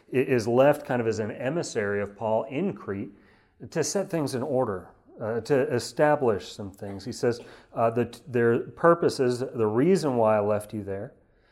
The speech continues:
is so that you might put what remained into order, and, and appoint elders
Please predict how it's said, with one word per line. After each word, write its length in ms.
is 200
so 160
that 180
you 140
might 360
put 320
what 220
remained 580
into 200
order, 540
and, 200
and 120
appoint 520
elders 540